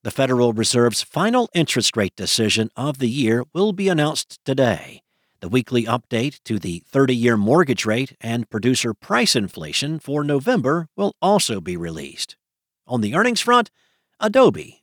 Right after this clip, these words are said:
will report. Last but not least, here is one non-finance related thing we learned today.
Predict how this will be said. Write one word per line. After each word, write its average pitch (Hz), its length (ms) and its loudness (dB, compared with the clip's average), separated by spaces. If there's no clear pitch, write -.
will 147 280 0
report. - 520 -4
Last 101 540 -2
but 262 140 -2
not 277 260 2
least, 202 360 2
here 220 420 2
is 196 240 4
one 196 380 4
non-finance 123 1000 0
related 113 320 2
thing 107 240 0
we 117 120 2
learned 110 280 2
today. 85 560 -6